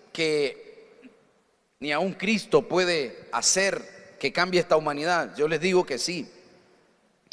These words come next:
definitivamente que sí. La única persona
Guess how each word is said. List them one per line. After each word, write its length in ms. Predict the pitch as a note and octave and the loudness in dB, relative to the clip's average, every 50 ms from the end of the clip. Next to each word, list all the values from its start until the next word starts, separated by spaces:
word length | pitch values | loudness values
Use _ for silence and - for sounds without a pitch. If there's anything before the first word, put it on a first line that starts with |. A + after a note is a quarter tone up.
| - - - - - | -20 -20 -20 -2 2
definitivamente 920 | - C3+ A#2 C3+ B2+ C3 B2 - D#3+ E3+ E3+ E3+ F3 F#3 F#3+ F#3 G3 F3+ | 2 2 4 2 0 0 0 2 2 2 2 4 2 0 0 0 -2 -2
que 140 | - C#3 B2 | -2 0 0
sí. 260 | - - F#3 E3 C3+ | 2 2 0 0 -2
La 140 | A2+ B2 B2+ | 0 0 0
única 320 | C3 D#3+ F#3 G3 E3 F#3+ | 2 0 0 0 0 0
persona 640 | F3+ - E3 C#3+ C#3 - F#3+ G3 F#3 D#3+ C3+ A2 G2+ | 0 0 0 -2 -2 0 0 0 0 0 -2 -6 -8